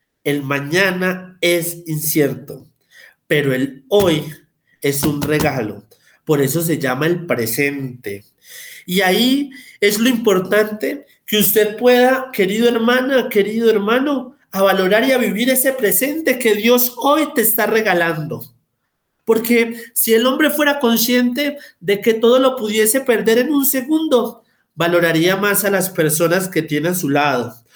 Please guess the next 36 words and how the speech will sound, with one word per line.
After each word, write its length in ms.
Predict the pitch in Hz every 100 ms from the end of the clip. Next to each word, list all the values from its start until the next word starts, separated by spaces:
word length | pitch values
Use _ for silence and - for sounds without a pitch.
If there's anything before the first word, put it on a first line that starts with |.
| - -
Por 180 | 170
eso 200 | 165 160
el 120 | 214 208
abrazo 440 | 165 160 156 202
es 280 | 185 - -
hoy, 520 | 208 226 175 151 123 - -
el 200 | 190 185
te 140 | 185
quiero 300 | 185 190 185
es 280 | 220 220 - -
hoy, 460 | 233 226 165 147 - _
porque 320 | - 196 185 190
hoy 160 | 190
estamos 540 | 214 233 240 226 233 233
acá 560 | 180 - 220 208 185 - -
y 140 | 202
mañana 460 | 185 170 160 165 208
no 140 | 202
sabemos. 880 | 185 180 170 180 143 120 - - - _ - -
Por 160 | 185
eso, 480 | 190 196 247 254 247 - - -
a 160 | 196
través 400 | 208 202 208 208
de 60 | 247
este 220 | 247 262
mensaje 680 | 247 202 185 214 208 208 247
que 140 | 220
quiero 280 | 220 202 226
darte 360 | 240 240 240 247
en 80 |
este 360 | 240 240 233 233
día 400 | 233 247 247 202
del 220 | 185 180
águila, 520 | 226 240 240 208 175 - - -
que 140 | 208
aprendas 760 | 190 - 240 226 226 247 247